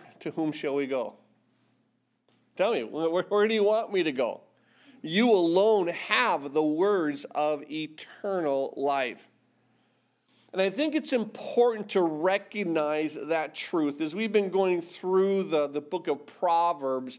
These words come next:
in our readings here on Sunday morning, the scripture readings, a couple of things I just want to give to you just to ponder through, because so often we come, we just simply read what we read, and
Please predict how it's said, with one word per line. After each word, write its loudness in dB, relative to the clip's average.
in 2
our 0
readings -2
here -2
on 0
Sunday 0
morning, 0
the -8
scripture -6
readings, -6
a -20
couple 4
of -6
things 4
I 2
just -4
want 2
to 0
give 0
to -10
you 0
just -6
to 2
ponder 0
through, 0
because 0
so 0
often 0
we -2
come, -4
we 0
just 0
simply 0
read 2
what 2
we 2
read, 2
and 2